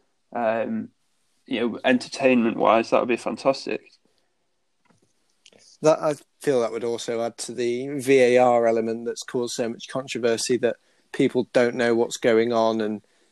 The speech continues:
Speaker 2: the ref's decision, which is something I feel should have been brought in a while ago with the allowing fans to actually hear what's going on.
Speaker 1: Yeah.
Speaker 2: And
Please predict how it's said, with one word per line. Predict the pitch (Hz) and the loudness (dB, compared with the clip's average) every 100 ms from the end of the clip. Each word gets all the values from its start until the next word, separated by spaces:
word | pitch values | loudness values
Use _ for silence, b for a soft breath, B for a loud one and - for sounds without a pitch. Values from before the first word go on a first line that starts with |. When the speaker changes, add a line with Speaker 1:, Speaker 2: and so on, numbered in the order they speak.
| _ | _
Speaker 2:
the | - | -2
ref's | 127 113 | -2 -2
decision, | - - 120 113 117 | -4 -2 0 0 0
which | 120 143 | 0 -2
is | - | 0
something | 156 135 | 0 0
I | 127 | -2
feel | - 120 | 2 2
should | 107 127 | 2 -2
have | 110 | 0
been | 120 113 | 2 4
brought | 117 110 - | 2 2 2
in | 110 104 85 | 0 0 -6
a | - | -2
while | 123 123 117 | 2 4 4
ago | 117 117 113 | 2 2 2
with | 120 - | 0 -6
the | 123 113 110 _ b b b b b b b _ - | -4 -4 -4 _ b b b b b b b _ -2
allowing | 135 123 120 113 | 2 2 2 -2
fans | 117 127 110 110 104 - | -4 -4 -4 -6 -8 -8
to | - 117 110 - - - | -4 -4 -4 -8 -10 -8
actually | - - 123 | -8 -6 -6
hear | 120 123 113 | -2 0 0
what's | 117 131 | -2 -2
going | 131 113 113 | 0 2 2
on. | 110 107 101 _ _ _ - | 0 -2 -6 _ _ _ -6
Speaker 1:
Yeah. | 123 117 107 | 0 2 2
Speaker 2:
And | 120 117 123 | -2 -6 -12